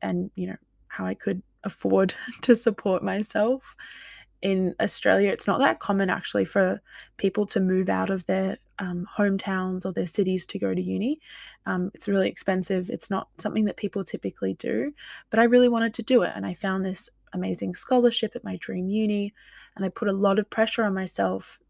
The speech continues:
to get it, essentially. I placed a lot of my self-worth in being able to obtain this achievement.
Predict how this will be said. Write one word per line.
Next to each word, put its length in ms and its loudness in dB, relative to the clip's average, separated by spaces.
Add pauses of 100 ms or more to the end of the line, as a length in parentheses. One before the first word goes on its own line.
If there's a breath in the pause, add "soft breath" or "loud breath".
(120)
to 460 -2
get 180 2
it, 200 2 (140)
essentially. 600 -6
I 60 -8
placed 360 -6
a 40 -2
lot 140 -2
of 100 -6
my 320 -4 (480 loud breath)
self-worth 960 2
in 140 0
being 220 0
able 260 -4
to 440 -4
obtain 680 -2
this 340 -4
achievement. 600 -2